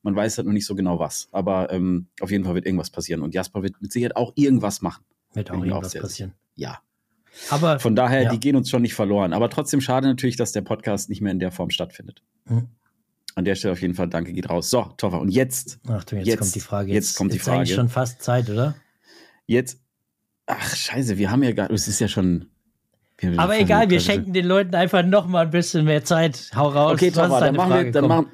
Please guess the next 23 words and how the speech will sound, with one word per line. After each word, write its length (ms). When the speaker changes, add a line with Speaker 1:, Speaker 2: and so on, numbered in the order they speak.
Speaker 1:
machen, 180
<clears throat> 0
dann 120
machen 160
wir 100
schnell. 320
Ähm, 400
du, 340
es 160
ist 100
jetzt 200
bald 180
Weihnachten. 580
Ähm, 440
da 140
trudelt 420
ein 160
Weihnachtsgeschenk 720
von 160
mir 180
zum 160
Beispiel 240
ein. 380